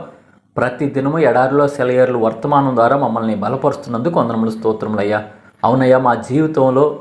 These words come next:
ఆధ్యాత్మికమైన శ్రమలు కలిగినప్పుడు ఈ శ్రమలను మేము ఆహ్వానించేవారిగా, ఈ శ్రమలనే తుఫాను చూసి భయపడేవారిగా ఉండకూడదని,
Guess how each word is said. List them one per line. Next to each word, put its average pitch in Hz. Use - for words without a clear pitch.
ఆధ్యాత్మికమైన 127
శ్రమలు 151
కలిగినప్పుడు 127
ఈ 151
శ్రమలను 190
మేము 165
ఆహ్వానించేవారిగా, 127
ఈ 147
శ్రమలనే 170
తుఫాను 170
చూసి 151
భయపడేవారిగా 147
ఉండకూడదని, 139